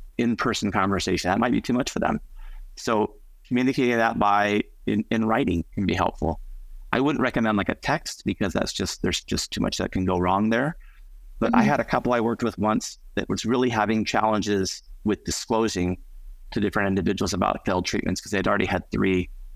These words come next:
Speaker 1: and it just got to be too painful to them. And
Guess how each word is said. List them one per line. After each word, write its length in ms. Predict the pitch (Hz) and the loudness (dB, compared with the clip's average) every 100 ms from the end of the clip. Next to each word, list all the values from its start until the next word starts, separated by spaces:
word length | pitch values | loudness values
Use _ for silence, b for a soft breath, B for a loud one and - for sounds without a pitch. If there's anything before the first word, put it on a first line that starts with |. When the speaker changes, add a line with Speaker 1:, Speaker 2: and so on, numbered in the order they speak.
| - - | -16 -4
Speaker 1:
and 120 | 95 | -2
it 60 | 104 | 0
just 260 | 113 - | -2 0
got 200 | 113 95 | 0 0
to 80 | - | 0
be 200 | 98 90 | 0 -2
too 180 | - 104 | -2 -4
painful 500 | - 85 98 - 85 | -2 0 -2 -2 -2
to 140 | - | -2
them. 320 | 80 85 82 - | -2 0 0 0
And 240 | 82 87 | 0 0